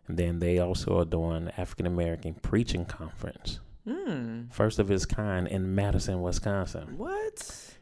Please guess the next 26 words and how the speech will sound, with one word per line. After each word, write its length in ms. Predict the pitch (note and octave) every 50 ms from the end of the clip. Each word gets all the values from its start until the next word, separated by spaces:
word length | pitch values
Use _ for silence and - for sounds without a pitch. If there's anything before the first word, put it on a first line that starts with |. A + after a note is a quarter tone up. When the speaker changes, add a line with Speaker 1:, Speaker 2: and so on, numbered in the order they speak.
| -
Speaker 1:
And 140 | - - -
that's 160 | F#3 G2+ -
going 180 | - G3 F#2 F2+
to 60 | F2+
be 140 | E2+ F2+ E2+
in 80 | E2+ E2+ - -
October, 540 | F2 - - - - G#2+ G2+ F2+ F2+ F2 E2
so 160 | - F2+ F2
I've 160 | E2+ F2 E2
been 160 | - E2+ E2
planning 500 | - - - A2 F#2+ F2 E2 D#2+ D#2 D#2+
that. 320 | E2+ F#2 F#2+ F#2 F#2 - - - - - - - - - - - - - -
I'm, 100 | F2+ F2+
Speaker 2:
Okay. 80 | F#2 F#2
Speaker 1:
um, 400 | F#2 F#2 F2+ F2+ F2+ F2 F2+ F2+ F#2 -
I'm 120 | - G2+ F#2+
on 140 | F#2 F2+ F2+
the 60 | F2
board 580 | E2 F2 F#2+ F#2+ F#2+ G2+ G2+ G2 G2 - - - - - - - - - - - - - - - - _ _ _ _ _ _ _ _ -
of 800 | G2 F#2 F2+ F2 F2 E2+ E2+ E2+ E2+ E2+ E2 E2+ E2+ E2 E2 -
the 80 | -
Kingdom 400 | E2 - - - G#2 F#2+ F2+ F2 F2
Growth 380 | E2 - F#2+ G2+ G#2+ G#2 -
Conference 560 | - - - G#2+ G#2+ G#2 - A2 A2 - - D#2+
in 240 | - F#2 F#2 F2+
Milwaukee, 560 | F2 F2 F2 F2 F#2+ G#2+ G#2+ - G#2 G#2 G#2+